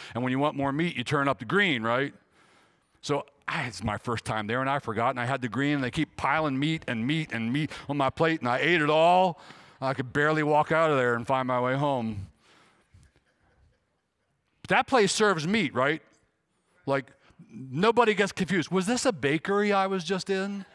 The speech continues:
No, man, there's no cream puffs. It's meat. So I just want you all to know, I'm gonna let the cat out of the bag here.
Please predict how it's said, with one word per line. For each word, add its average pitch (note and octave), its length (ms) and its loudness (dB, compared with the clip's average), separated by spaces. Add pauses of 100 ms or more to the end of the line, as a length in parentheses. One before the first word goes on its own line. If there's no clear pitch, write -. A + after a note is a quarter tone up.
(1300)
No, C3+ 180 0
man, B2 200 -2
there's D3 140 0
no F3 140 0
cream G3 300 -2
puffs. C3 300 0
It's B2+ 160 -4
meat. D#3+ 500 -4 (1300)
So - 160 0
I F3 120 6
just A3 160 -6
want A#3+ 200 0
you G#3+ 80 4
all G3 140 4
to F#3+ 40 -6
know, F#3+ 120 2
I'm C3 60 0
gonna B2+ 120 0
let C3+ 160 0
the C3 80 -6
cat C#3 240 -2
out C3+ 120 2
of C3 60 0
the B2 60 -4
bag A#2+ 280 -2
here. G#2+ 260 -2